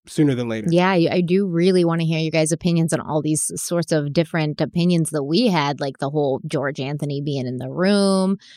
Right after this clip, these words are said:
Speaker 2: right at the
Speaker 1: Mm.
Speaker 2: business end of Casey <laughs> giving birth, Cindy being the first person to hold Kaylee and how that seemed to drive an initial wedge between her and Cindy. Uh, you know, all of these things we, we discussed.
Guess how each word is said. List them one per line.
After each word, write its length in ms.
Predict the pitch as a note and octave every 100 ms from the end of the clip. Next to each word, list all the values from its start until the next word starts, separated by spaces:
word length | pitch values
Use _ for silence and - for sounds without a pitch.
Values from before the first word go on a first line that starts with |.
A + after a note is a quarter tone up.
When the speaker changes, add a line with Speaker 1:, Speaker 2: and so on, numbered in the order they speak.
| - -
Speaker 2:
right 260 | D3 D3+
at 120 | D3
the 60 | D3+
Speaker 1:
Mm. 120 | D#3+
Speaker 2:
business 480 | G#3+ G3+ G#3 F#3 F3+
end 260 | F#3+ F#3 E3
of 140 | C#3
Casey 360 | - G3 - F#3
<laughs> 40 |
giving 420 | F#3+ F3 G3+ E3+ -
birth, 600 | A3 G3+ G#3 G#3+ G#3 - - -
Cindy 500 | - - G3+ G#3+ G#3+
being 280 | F3+ G3+ F#3+
the 100 | E3+
first 240 | F3+ F#3 -
person 300 | F#3 F3+ F3
to 100 | D3 _
hold 320 | G#3+ G#3+ A3 G#3+
Kaylee 380 | - G3+ G#3 G3
and 80 | F3
how 120 | F3
that 260 | D#3+ D3+ G3
seemed 220 | G#3+ G3+
to 60 | F#3+
drive 240 | F#3 F#3+
an 60 | F3+
initial 460 | E3+ F3 F#3+ G3+
wedge 320 | F#3 F#3 G3 G3
between 360 | E3+ - E3+
her 220 | D#3 F3 F3+
and 200 | F3 E3+
Cindy. 460 | F#3+ F#3 G3+ A3 G#3+ - - - _
Uh, 400 | - F3 D#3 C#3+ -
you 120 | F3
know, 140 | D#3
all 220 | G#2 G#3+
of 120 | C#4 A#3+
these 200 | A#3+ -
things 300 | G#3+ G3+ F3+
we, 260 | F#3 F3+ - _ _ -
we 160 | F#3
discussed. 680 | E3+ E3+ - E3+ D#3+ - -